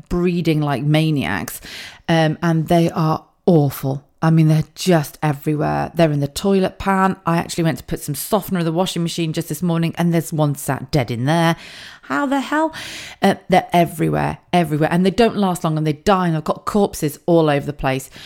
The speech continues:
So I've been spraying and spraying, like, fly spray, but it's so toxic. It's vile. Um, and I'm trying to do it when,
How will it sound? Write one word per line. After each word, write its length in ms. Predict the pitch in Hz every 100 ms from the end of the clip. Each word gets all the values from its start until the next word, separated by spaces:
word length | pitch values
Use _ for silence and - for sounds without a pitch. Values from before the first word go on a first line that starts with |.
| -
So 100 | -
I've 80 | 269
been 140 | 277 247
spraying 480 | - 320 320 302
and 100 | 269
spraying, 560 | - 240 208 143 110 139 160
like, 180 | 139
fly 320 | - 170 156 151
spray, 540 | - 120 76 80 107 -
but 160 | 180 165
it's 180 | -
so 420 | - - - 226 165
toxic. 540 | - 120 - 139 -
It's 140 | 123
vile. 560 | 135 127 147 107 104 107 - - - - -
Um, 340 | 180 175 160 160 -
and 100 | 180
I'm 80 | 180
trying 180 | - 240
to 60 | 196
do 80 |
it 100 | 180
when, 260 | 165 156